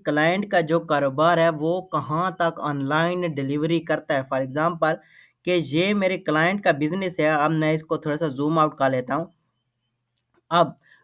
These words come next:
for example देखें, यहाँ पर मेरे क्लाइंट का बिजनेस है और मैं बोलता हूँ कि अगर मेरे क्लाइंट का बिजनेस ऑनलाइन यहाँ तक डिलीवरी करता है तो यहाँ तक उसका एरिया कितना बनता है, हम यहाँ पर कैसे अंदाज़ा लगाएं?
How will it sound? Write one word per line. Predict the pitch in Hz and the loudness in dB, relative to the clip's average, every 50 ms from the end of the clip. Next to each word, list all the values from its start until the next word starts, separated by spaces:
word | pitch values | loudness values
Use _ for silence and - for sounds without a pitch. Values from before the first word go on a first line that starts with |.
| _ | _
for | - 160 | 4 4
example | 165 156 165 185 190 185 175 156 | 4 4 4 4 4 4 4 4
देखें, | 156 180 180 175 143 117 110 - _ _ _ _ _ _ | 4 2 2 0 -2 -6 -6 -8 _ _ _ _ _ _
यहाँ | - 147 139 156 180 196 208 202 | -4 -2 0 2 2 2 4 2
पर | 214 202 | 2 2
मेरे | 196 196 190 180 | 2 2 0 0
क्लाइंट | 175 - 160 160 170 185 202 208 | 2 2 4 4 4 4 4 2
का | 196 175 | 2 2
बिजनेस | 160 156 165 180 185 185 180 - | 2 2 0 0 0 -2 0 0
है | 190 185 | 2 2
और | 156 160 156 147 | 4 4 2 2
मैं | 151 147 151 165 170 180 202 233 220 - _ _ _ _ _ _ - | 2 2 4 4 4 2 2 -2 -6 -12 _ _ _ _ _ _ 0
बोलता | 147 160 185 190 185 190 180 | 4 4 6 6 6 4 2
हूँ | 185 180 175 | 2 2 0
कि | 190 190 | 0 0
अगर | 175 165 160 180 175 | 2 2 4 2 2
मेरे | 170 156 160 165 175 170 | 4 2 2 2 0 0
क्लाइंट | 170 160 151 156 160 170 175 185 180 170 | -2 0 2 4 4 4 2 0 -2 0
का | - 165 160 151 | 2 2 2 2
बिजनेस | 135 139 151 151 160 175 175 180 175 - - | 0 -2 -2 -2 0 0 -2 -2 -2 -4 -4
ऑनलाइन | 156 151 147 143 151 156 165 175 170 | -4 -2 0 0 2 2 2 2 0
यहाँ | 139 135 123 151 165 165 160 | -2 -4 -2 0 0 2 2
तक | 165 151 139 | 0 0 0
डिलीवरी | 135 139 139 143 143 139 135 127 | -2 -2 -2 -2 -2 -4 -6 -8
करता | - - 120 117 - - 117 | -8 -8 -10 -10 -10 -10 -10
है | 110 - _ _ _ _ _ _ _ _ - | -10 -12 _ _ _ _ _ _ _ _ -2
तो | 185 196 | 0 2
यहाँ | 208 202 170 165 139 170 185 202 220 208 | 4 4 4 4 4 4 4 4 4 4
तक | - 214 208 214 - | 2 2 2 0 -4
उसका | - 180 180 - - - 202 | -6 -4 -4 -4 -2 -2 -2
एरिया | - 175 170 165 180 180 | 2 2 2 4 4 2
कितना | 170 165 - 180 175 190 180 156 | 2 0 -2 -4 0 2 2 4
बनता | 135 135 135 135 123 - | 4 2 -2 -4 -4 -6
है, | 101 98 - | -6 -8 -8
हम | - 117 135 160 180 196 180 | -10 -6 -2 -2 -2 0 0
यहाँ | 170 170 170 175 | 2 2 2 2
पर | 170 175 175 170 | 2 0 -2 -2
कैसे | 170 - 175 180 175 - 180 | 2 2 2 2 2 2 0
अंदाज़ा | 160 147 135 131 131 131 127 | 0 0 0 0 0 0 -2
लगाएं? | 120 117 117 117 117 113 | -2 -4 -6 -8 -8 -10